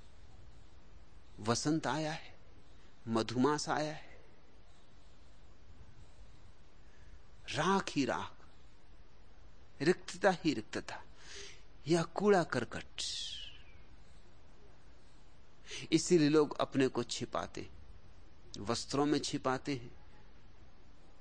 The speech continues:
मुखौटों में छिपाते, मुस्कुराहटों में छिपाते।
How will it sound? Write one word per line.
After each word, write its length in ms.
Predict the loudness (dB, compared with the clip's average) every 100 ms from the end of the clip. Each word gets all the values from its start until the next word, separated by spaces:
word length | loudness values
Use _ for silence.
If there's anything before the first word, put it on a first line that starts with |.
| -12 -12 -12 -12 -12 -12 -12 -12 -12 -12 -10 2
मुखौटों 520 | 4 6 6 4 4
में 140 | 4 4
छिपाते, 600 | 0 0 0 0 -2 -6 -6 -12 -12 -12 -12 -12 -12 -12 -10 -8 -2 8
मुस्कुराहटों 720 | 8 8 6 6 6 2 4
में 120 | 4
छिपाते। 640 | 2 0 -2 -4 -4 -10